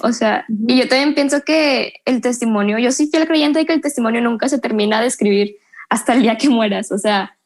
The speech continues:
Speaker 2: y,
Speaker 1: Ujú.
Speaker 2: o sea, por ejemplo, tuve mi conversión a los dieciocho, pero, pues, en el trayecto de esos años, obviamente he tenido altas, bajas, o sea, no,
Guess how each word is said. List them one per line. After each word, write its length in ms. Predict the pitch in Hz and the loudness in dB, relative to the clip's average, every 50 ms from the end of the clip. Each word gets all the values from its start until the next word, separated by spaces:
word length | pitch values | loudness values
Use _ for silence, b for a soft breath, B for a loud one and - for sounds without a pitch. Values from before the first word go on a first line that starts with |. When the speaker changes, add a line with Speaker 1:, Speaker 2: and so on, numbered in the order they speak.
| _ _ _ _ - | _ _ _ _ 2
Speaker 2:
y, 240 | 220 220 196 226 254 | 2 4 4 4 4
Speaker 1:
Ujú. 80 | 254 254 | 2 2
Speaker 2:
o 20 | |
sea, 180 | 262 262 233 233 | 2 -2 -2 0
por 100 | 254 254 | 0 0
ejemplo, 240 | 269 269 254 254 214 | 0 2 0 0 0
tuve 160 | 226 226 233 | 0 -2 0
mi 100 | 254 269 | -2 -2
conversión 340 | 330 320 294 285 294 254 247 | 0 0 -2 0 -2 -2 -2
a 20 | 254 | -2
los 80 | 269 | -4
dieciocho, 440 | 269 285 - 247 220 214 - 247 220 | -6 -6 -6 -6 -6 -6 -6 -8 -6
pero, 440 | - 247 240 233 202 - - - _ _ _ _ | -4 -4 -2 -2 -2 -4 -6 -10 _ _ _ _
pues, 200 | - 220 214 196 | -4 -4 -2 -2
en 80 | 208 208 | -2 -2
el 120 | 208 202 | -2 -2
trayecto 420 | 214 214 214 202 202 208 - - | -2 0 0 0 -2 -2 -4 -4
de 40 | 233 | -4
esos 160 | 220 233 240 | -4 -2 -4
años, 360 | 247 226 220 220 220 233 - - | -4 -4 -2 -4 -4 -6 -6 -4
obviamente 400 | - 220 226 233 226 214 214 220 | -4 -2 -2 -2 -2 -4 -4 -6
he 40 | 208 | -6
tenido 320 | 202 208 214 208 202 202 190 | -6 -4 -2 -2 0 0 2
altas, 580 | 190 190 190 185 185 196 185 175 180 - - - | 2 0 0 -2 -2 -2 -2 -2 -2 -4 -4 -4
bajas, 400 | 190 185 185 180 185 180 185 180 | -2 -2 -2 -4 -4 -4 -4 -2
o 40 | |
sea, 120 | 185 208 196 | -2 0 0
no, 420 | 202 190 185 190 190 190 196 _ | 2 2 2 0 0 -2 -4 _